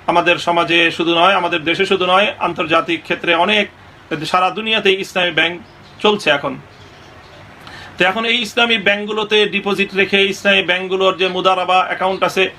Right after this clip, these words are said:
সেই মুতার-, মুদারাবা সেভিংস অ্যাকাউন্টে টাকা রাখলে সেখান থেকে লভ্যাংশ আসে, সেই লভ্যাংশ ভোগ করা এটি বৈধ হবে কিনা?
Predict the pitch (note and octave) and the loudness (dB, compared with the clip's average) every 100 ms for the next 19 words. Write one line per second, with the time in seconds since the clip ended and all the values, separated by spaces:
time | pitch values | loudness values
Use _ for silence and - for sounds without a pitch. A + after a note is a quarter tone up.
0 | - - - - G3+ F#3+ G3 G3 F#3+ F#3 | -16 -16 -14 -2 0 0 0 0 0 -2
1 | G3 F#3+ F#3+ F#3 F#3 F#3+ G#3 G3+ F3+ F#3+ | 2 2 2 0 0 -4 -2 -2 0 0
2 | F#3+ F#3 F#3 F3+ F3 F3+ F#3+ G3+ F#3+ F3+ | 0 0 2 2 4 4 4 0 -2 0
3 | F3+ F3 F3+ E3+ D#3+ F3+ E3+ F3 E3+ E3+ | -2 0 2 2 2 -2 2 4 4 2
4 | E3+ - - - - G#3+ G3 D#3 F3+ F#3 | -4 -8 -18 -6 0 2 2 0 -2 -2
5 | F#3+ E3 F3 F3+ F3 E3+ E3 E3 D#3+ D3 | -2 0 0 0 2 4 4 0 -4 -4
6 | D#3+ F3 D#3 D#3+ D3 C#3 | -2 0 0 0 -2 -2